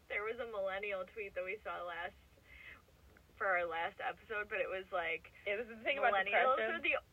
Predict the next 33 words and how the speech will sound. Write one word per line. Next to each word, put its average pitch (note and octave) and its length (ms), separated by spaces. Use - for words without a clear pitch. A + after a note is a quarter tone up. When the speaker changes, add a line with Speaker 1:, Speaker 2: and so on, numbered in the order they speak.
Speaker 1:
no, E4 160
it D4+ 160
was D#4 160
the F4+ 160
thing, D4 240
no, B3 160
I A3 160
think D4 160
I F#4+ 80
posted G#3 400
that F#3 160
one, F#3 160
but G#3 240
millennials A3+ 640
are F4 160
the D4+ 160
only G3+ 400
ones, F3+ 640
um, B2 400
oh, A3 240
it A3 80
was G#3 80
about, - 300
oh, A3 180
normalizing D4+ 720
side F#3+ 240
hustle A#3 380
culture F#3+ 420
is G3+ 80
one G3+ 160
of F#3+ 60
the F3+ 60
greatest F3 280